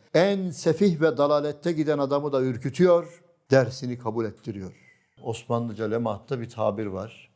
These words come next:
Diyor ki, "Haram nazar gece kıyamına mani olduğu için," diyor. Garip bir durum ya.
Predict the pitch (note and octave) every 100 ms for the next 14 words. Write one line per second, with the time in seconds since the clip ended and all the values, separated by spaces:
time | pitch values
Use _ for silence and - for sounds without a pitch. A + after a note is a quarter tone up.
0 | _ C#3 D#3+ D#3+ C3+ C3 - _ _ -
1 | C3 D3 D3+ B2+ A#2+ A2+ A2+ C#3 D3 -
2 | _ _ - C3 C3+ D#3 D#3 - C3 B2
3 | A#2+ A#2+ B2+ C#3+ B2+ A#2+ B2 B2+ C#3+ C#3+
4 | A#2+ A2+ A#2 C3 A#2 F#2 - F#2+ E2+ F2
5 | F2 _ _ _ B2 D3+ E3 F#3+ D3+ A#2+
6 | F2+ F#2+